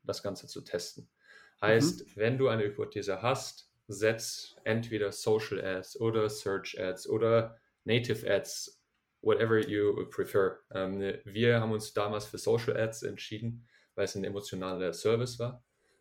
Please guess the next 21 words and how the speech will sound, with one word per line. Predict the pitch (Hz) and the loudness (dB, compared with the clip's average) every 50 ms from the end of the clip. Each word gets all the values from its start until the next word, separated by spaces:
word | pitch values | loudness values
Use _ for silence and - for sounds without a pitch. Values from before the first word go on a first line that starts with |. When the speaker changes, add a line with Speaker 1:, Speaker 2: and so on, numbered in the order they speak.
| _ _ | _ _
Speaker 1:
Und, | - - 104 104 104 104 101 101 101 101 101 104 - _ - - - - | -2 2 4 4 6 4 2 0 0 -2 -4 -6 -8 _ -14 -14 -6 -2
äh, | 113 104 101 | 0 0 0
dann | - 98 101 104 | 2 0 -2 0
einfach | - 110 104 - 107 101 - | -2 -4 -4 -4 -4 -6 -6
testen, | - - 104 - - - 101 98 - | -4 -4 -4 -4 -4 -8 -8 -8 -10
was | - - 101 - - - | -6 -6 -4 -4 -4 -6
funktioniert, | - 117 107 - - - 98 104 98 85 - - | -4 -4 -4 -4 -4 -6 -2 0 0 -2 -2 -8
was | 92 98 104 107 - - - - - - - - - _ | -4 -2 -2 0 0 -2 -4 -6 -6 -8 -12 -16 -18 _
findet | - - - - 120 110 113 110 107 - | -20 -12 0 2 4 6 6 4 4 2
irgendwie | 101 104 101 98 - - | 0 -2 -2 -2 -4 -2
Anklang, | 92 92 87 - - - - 117 - _ _ - | -2 -6 -6 -10 -10 -10 -10 -10 -10 _ _ -10
äh, | - 95 90 90 | -8 -6 -6 -6
auch | 90 - 95 98 - - - | -4 -2 0 0 -2 -2 -2
in | - 104 101 101 | -2 0 2 2
der | 98 87 | 0 0
Bevölkerung. | - 87 - - - 117 - - - _ - _ _ _ _ _ _ _ _ _ _ _ _ _ _ _ - | 0 -4 -6 -6 -8 -8 -8 -12 -16 _ -20 _ _ _ _ _ _ _ _ _ _ _ _ _ _ _ 0
Speaker 2:
Ja, | 151 147 135 123 - - - - - - - - - - - _ - | 6 8 8 8 8 6 -4 -16 -20 -18 -16 -16 -16 -16 -12 _ 4
okay, | 151 139 - - 135 127 | 4 4 8 10 8 10
das | 120 127 127 | 10 10 10
heißt, | 143 147 156 156 156 - - - | 12 12 12 10 8 2 0 4
ähm, | 151 147 147 147 143 143 143 139 139 139 139 135 135 135 - - - | 6 8 8 10 10 8 8 8 8 8 8 8 6 2 -2 -4 -14